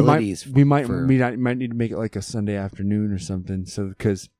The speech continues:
Speaker 2: Whatever
Speaker 1: you know, I,
Speaker 2: works.
Speaker 1: I, I, I don't, I
Speaker 2: We're
Speaker 1: doubt,
Speaker 2: always
Speaker 1: like,
Speaker 2: willing to get it,
Speaker 1: Oh, of
Speaker 2: you
Speaker 1: course.
Speaker 2: know,
Speaker 1: I'm
Speaker 2: like,
Speaker 1: just, you know,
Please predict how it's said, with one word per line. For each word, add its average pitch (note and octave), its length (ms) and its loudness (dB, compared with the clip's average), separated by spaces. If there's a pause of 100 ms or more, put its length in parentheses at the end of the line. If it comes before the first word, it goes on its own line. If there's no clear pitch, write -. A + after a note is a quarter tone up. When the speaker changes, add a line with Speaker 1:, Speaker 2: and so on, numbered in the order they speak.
Speaker 2:
Whatever F#2+ 380 0
Speaker 1:
you G#2+ 60 6
know, G#2 120 2
I, A#2+ 120 4
Speaker 2:
works. - 100 -2
Speaker 1:
I, B2+ 140 2
I, B2+ 280 2
I A#2+ 100 -4
don't, C3 240 2
I A#2+ 60 2
Speaker 2:
We're B3+ 100 6
Speaker 1:
doubt, C3 140 8
Speaker 2:
always A#2+ 380 4
Speaker 1:
like, G2 60 -4
Speaker 2:
willing G2 300 -2
to E2 60 -8
get E2 180 -6
it, D#2 140 -2
Speaker 1:
Oh, F#3 80 2
of D#3 80 -2
Speaker 2:
you G2 100 -6
Speaker 1:
course. A2+ 400 0
Speaker 2:
know, C3+ 260 -6
Speaker 1:
I'm C#3+ 100 2
Speaker 2:
like, E3+ 60 6
Speaker 1:
just, - 300 0
you C3 120 0
know, G#2 220 -2